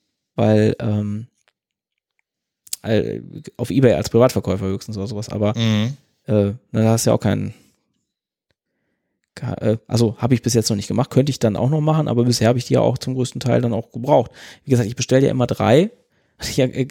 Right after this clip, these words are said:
Speaker 1: erzählt, einfach weil ich keinen Bock hab, falls eins kaputt ist. Also, dass ich denke, es ist eins kaputt und dann brauche ich immer noch mal ein zweites, um das auszuprobieren.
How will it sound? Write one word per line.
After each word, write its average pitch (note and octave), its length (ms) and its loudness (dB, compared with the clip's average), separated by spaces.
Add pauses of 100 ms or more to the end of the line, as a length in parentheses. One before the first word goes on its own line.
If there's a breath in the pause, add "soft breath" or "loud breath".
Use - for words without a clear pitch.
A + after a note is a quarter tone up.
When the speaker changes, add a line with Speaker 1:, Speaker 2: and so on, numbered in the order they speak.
Speaker 1:
erzählt, C3+ 560 2
einfach B2 280 2
weil B2+ 120 4
ich - 100 -6
keinen B2 180 0
Bock B2+ 160 -2
hab, C3+ 120 -4
falls B2+ 180 0
eins B2+ 160 -4
kaputt - 320 0
ist. F3 280 0 (800 soft breath)
Also, C3 260 0 (180)
dass A#2 140 2
ich A#2 160 -6
denke, D#3+ 240 4
es A#2 120 0
ist B2+ 120 -2
eins A#2+ 160 -2
kaputt C#3+ 380 0
und B2 160 -2
dann B2 260 2
brauche B2+ 160 2
ich B2 80 -2
immer C#3+ 140 0
noch C#3 100 0
mal C3+ 100 0
ein C#3 80 0
zweites, C3+ 340 -2
um C#3 60 -6
das C#3+ 120 2
auszuprobieren. A2 640 -2